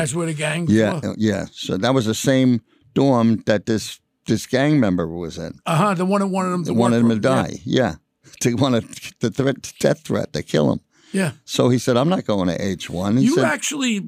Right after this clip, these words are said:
Speaker 1: listening audience, my friend Rich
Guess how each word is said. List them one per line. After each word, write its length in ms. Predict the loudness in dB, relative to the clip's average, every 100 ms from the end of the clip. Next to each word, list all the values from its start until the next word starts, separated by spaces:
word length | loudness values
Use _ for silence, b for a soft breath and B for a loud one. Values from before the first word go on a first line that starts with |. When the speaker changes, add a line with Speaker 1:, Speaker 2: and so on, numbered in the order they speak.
| -12
Speaker 1:
listening 560 | -12 -6 -4 -2 -4 -6
audience, 560 | -4 -2 -2 -6 -12 -16 b b b _ -10
my 220 | -4 -4
friend 360 | -4 -4 -2 0
Rich 380 | -2 -2 -6